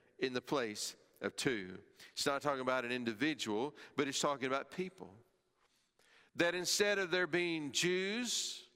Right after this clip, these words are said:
and Gentiles, there would just be one kingdom, one people brought together. And all this is possible only through Christ.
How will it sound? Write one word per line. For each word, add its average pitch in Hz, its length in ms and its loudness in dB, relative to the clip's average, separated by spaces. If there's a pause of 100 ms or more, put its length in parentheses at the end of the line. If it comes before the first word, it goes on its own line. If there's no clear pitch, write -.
(540)
and 156 200 -4
Gentiles, 156 1120 -2 (1040)
there 113 120 -2
would 110 120 -8
just 117 220 -6
be 110 100 -4
one 104 300 -8
kingdom, 80 440 -14 (1040)
one 120 560 -8 (140)
people 80 560 -12 (580)
brought 87 680 -10 (1040)
together. 87 600 -12 (1120)
And 87 80 -10
all 98 220 -4
this 98 160 -10
is 101 100 -8
possible 101 680 -10 (1160)
only 113 480 -10 (460)
through 98 100 -8
Christ. 92 720 -10